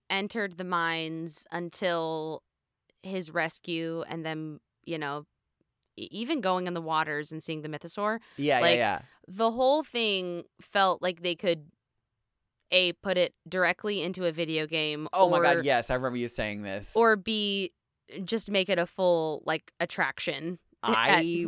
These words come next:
Speaker 1: at
Speaker 2: would
Speaker 1: Disneyland.
Speaker 2: die. That, like, a V R or A R attraction with, like, you know, you're riding along with frickin' Grogu. Oh my
Speaker 1: Mm-hmm.
Speaker 2: God, I love that. It would be so cute.
Speaker 1: Yeah, and just the structure of it, like, every part of it felt like,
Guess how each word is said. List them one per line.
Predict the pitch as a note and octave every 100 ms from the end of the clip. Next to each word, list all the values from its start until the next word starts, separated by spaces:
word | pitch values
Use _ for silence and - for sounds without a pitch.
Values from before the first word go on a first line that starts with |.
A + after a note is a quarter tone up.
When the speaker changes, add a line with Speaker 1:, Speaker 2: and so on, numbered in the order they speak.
| C3
Speaker 1:
at | F#3+
Speaker 2:
would | F3
Speaker 1:
Disneyland. | D#3 C#3+ C3+ E3+
Speaker 2:
die. | E3+ B1+ B1 B1+ G#2+ -
That, | A2+ -
like, | B2 B2
a | A#2
V | G#2+ C3 C#3+
R | C#3+ C#3 D3 C3+
or | B2 A#2+ A2 G#2+ G#2+ D#2+ G#2 -
A | A#2+
R | B2+ B2+ B2 A#2+
attraction | A#2 A#2 A2 - A#2 A2+ A2 A2+ - _ - _ _ _ _
with, | A#2 B2 A#2 A2+
like, | C3 A#2 A2 - -
you | C3
know, | A#2+
you're | A2+ A2+
riding | A2+ A2+
along | A#2 A2+ A2 A2+
with | A2 A2
frickin' | B2 A#2+ G#2+
Grogu. | A2 A2 A2
Oh | - G#2 F2+
my | B3+
Speaker 1:
Mm-hmm. | C#4 C#4+ -
Speaker 2:
God, | - G#2 G#2 G#2 G#2
I | F#2+ F#2+
love | A2+ G#2+ D#3+ G3 G#3 G3
that. | G#3 A#3 B3 B3+ B3+
It | A3+
would | A3+
be |
so | A#3 A3+ A3+
cute. | - A3 B3 B3 - - -
Speaker 1:
Yeah, | G3 F#3 E3
and | A3
just | D#4 -
the | D#4
structure | - G#3+ F#3+ - A#3+
of | A#3 A#3+
it, | B3+ -
like, | F#3+ F#3+
every | - G3 G#3+ A3
part | - F3+ F#3
of | F3+
it | F3
felt | - F3 D#3+
like, | E3+ E3